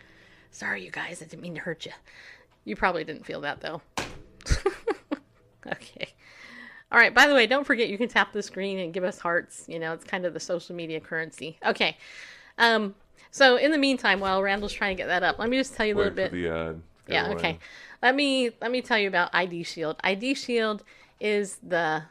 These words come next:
Speaker 1: the wife to the husband legal shield. We can't split 'em up 'cause, you know, identity theft issues often turn into legal issues.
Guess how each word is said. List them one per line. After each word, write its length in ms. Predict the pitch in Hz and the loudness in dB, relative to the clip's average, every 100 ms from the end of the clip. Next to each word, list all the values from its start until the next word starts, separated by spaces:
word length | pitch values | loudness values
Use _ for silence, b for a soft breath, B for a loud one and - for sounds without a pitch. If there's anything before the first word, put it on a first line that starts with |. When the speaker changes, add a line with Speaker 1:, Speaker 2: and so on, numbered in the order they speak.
| _ | _
Speaker 1:
the 120 | 170 | -6
wife 440 | 170 190 196 - - | 0 0 0 -6 -16
to 140 | 190 | -10
the 80 | 170 | -4
husband 460 | 196 180 - 165 | -2 -2 -4 -8
legal 280 | 156 170 131 | -6 -4 -4
shield. 340 | - 139 131 147 - _ - | -4 -6 -6 -8 -20 _ -20
We 160 | - - | -18 -18
can't 340 | - 196 - | -12 -8 -8
split 240 | - 180 | -4 -2
'em 100 | 151 | -2
up 220 | 143 147 - - | -6 -10 -16 -14
'cause, 340 | - 139 - | -10 -10 -10
you 100 | 160 | -12
know, 220 | 156 - - B B | -10 -12 -14 B B
identity 380 | 214 254 339 339 | 4 4 4 0
theft 260 | 285 247 226 | 2 2 2
issues 480 | 214 233 226 214 - | -4 -4 -4 -4 2
often 400 | 190 196 220 202 | 2 2 -6 -6
turn 260 | - 196 | -6 -6
into 380 | 190 180 180 175 | -4 -6 -6 -6
legal 340 | 165 185 165 156 | -2 0 0 -4
issues. 480 | 151 160 123 - | -6 -12 -12 -14